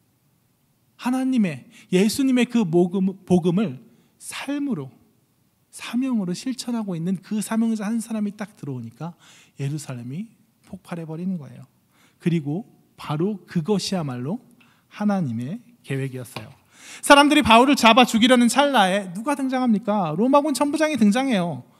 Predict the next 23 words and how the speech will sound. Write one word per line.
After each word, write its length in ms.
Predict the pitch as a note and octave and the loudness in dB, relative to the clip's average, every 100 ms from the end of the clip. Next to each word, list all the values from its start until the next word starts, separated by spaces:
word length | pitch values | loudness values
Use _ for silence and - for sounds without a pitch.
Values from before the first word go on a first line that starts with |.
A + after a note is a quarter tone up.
| _ _ _ - | _ _ _ -4
정말 460 | - D#4+ F4 E4+ | -2 -2 0 -2
절묘합니다. 880 | - G#3 A3+ B3 F#3 D#3 D3 D3+ D#3 _ _ _ | 0 0 2 0 -2 -4 -8 -10 -18 _ _ _
바울이 320 | - F#3 A3 G#3+ | -14 -8 -6 -6
어떤 260 | D3+ G#3+ | -4 -6
사람이에요? 400 | G#3 G3+ E3 G3 A#3 _ _ | -6 -8 -8 -10 -14 _ _
로마 360 | - D3+ D#3+ A#3 - _ | -10 -8 -6 -8 -14 _
시민권자예요. 1040 | - - C4 C#4 A#3+ A3+ A3+ G3+ C#3 - _ _ - - - | -18 -10 -8 -8 -4 -4 -4 -10 -12 -16 _ _ -20 -20 -2
그래서 640 | E4 D4+ E4 A#3 D#3+ D3+ | 2 4 6 6 4 0
로마 240 | G#3+ B3+ C#4 | 0 4 4
시민권자를, 760 | D#4 D#4 C#4+ C4 G#3+ F#3+ B3+ - _ _ _ A3+ | 4 -2 0 2 2 0 -4 -8 _ _ _ -2
이 360 | C4 C4+ C4+ - _ _ _ _ | 0 0 -4 -20 _ _ _ _
천부장은 460 | - D4+ D4 B3 A3+ | -4 -2 2 2 4
이 120 | A3 | 4
로마 240 | G3+ A#3 | 4 4
시민권자를 600 | C4 C#4 C#4 B3+ G#3 A#3+ | 4 2 0 2 2 2
황제 440 | B3 D#4+ D#4+ D4 D4 | 0 -2 -2 -2 -2
재판 340 | A3 - B3+ | -2 -2 -2
없이 500 | A3 G#3+ A3 C4+ - _ _ _ _ _ | -2 -4 -6 -6 -8 _ _ _ _ _
식민지인 1400 | - - F4+ F4+ F4+ F4+ F4 D4+ A#3 F3+ D3+ B2+ A2+ B2+ _ _ _ E3 | -18 -10 -8 -6 -4 -2 0 2 2 2 0 -6 -10 -16 _ _ _ -10
유대인들, 560 | D#3+ E3 B2+ A#2+ B2+ _ _ | -6 -6 -6 -14 -18 _ _
그러니까 160 | A3+ C#4 | -12 -10
이, 260 | D#3+ E3+ | -12 -10
이, 80 | F3 | -12